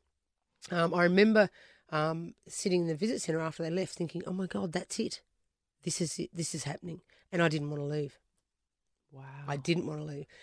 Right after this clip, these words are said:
Speaker 1: And then when I, the, the first day I was out and I had some time with the girls, we went to a shopping centre and
Speaker 2: God, that must have been
Speaker 1: Yep.
Speaker 2: sensory overload.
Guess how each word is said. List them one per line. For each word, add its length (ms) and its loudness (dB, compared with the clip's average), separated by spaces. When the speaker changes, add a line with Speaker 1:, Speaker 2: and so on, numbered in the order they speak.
Speaker 1:
And 140 0
then 140 6
when 120 6
I, 300 4
the, 280 -2
the 120 -6
first 360 -2
day 140 0
I 80 0
was 200 -4
out 260 -6
and 100 -6
I 60 -4
had 260 -8
some 200 -10
time 340 -4
with 180 -6
the 60 -8
girls, 520 -6
we 80 -4
went 200 0
to 100 -6
a 20 -6
shopping 380 -4
centre 380 -8
and 380 -6
Speaker 2:
God, 180 -4
that 120 -4
must 200 -8
have 120 -10
been 120 -4
Speaker 1:
Yep. 60 -8
Speaker 2:
sensory 500 0
overload. 560 -4